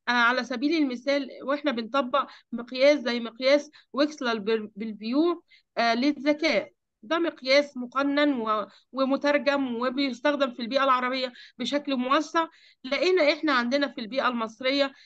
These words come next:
كان في فيلم بيعرض، آه، آه، كتير عندنا، وكان في ممثلين، آه، آه، آه، يعني، آه، بي-، بي-، بيطلقوا بعض المسميات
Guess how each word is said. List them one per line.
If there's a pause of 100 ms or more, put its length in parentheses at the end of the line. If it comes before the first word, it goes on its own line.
(140)
كان
في
فيلم
بيعرض، (400)
آه،
آه،
كتير
عندنا، (100)
وكان
في
ممثلين، (320)
آه، (100)
آه، (100)
آه،
يعني، (140)
آه،
بي-،
بي-،
بيطلقوا
بعض
المسميات